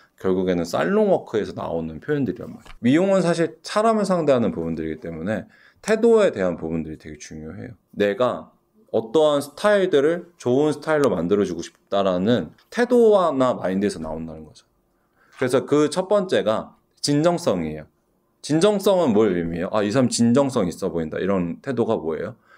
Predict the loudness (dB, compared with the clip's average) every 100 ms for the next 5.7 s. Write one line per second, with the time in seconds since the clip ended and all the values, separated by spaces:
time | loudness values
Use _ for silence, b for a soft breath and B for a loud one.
0 | b b b -8 -4 0 2 4 2 2
1 | 2 0 0 -2 -2 -2 -2 -2 -4 -4
2 | B B _ -2 0 0 0 0 -2 -4
3 | -2 0 0 0 -2 -4 -6 -2 0 -2
4 | -4 -10 -16 -18 _ -2 2 2 0 -4
5 | -6 -8 -8 -8 -12 -14 -18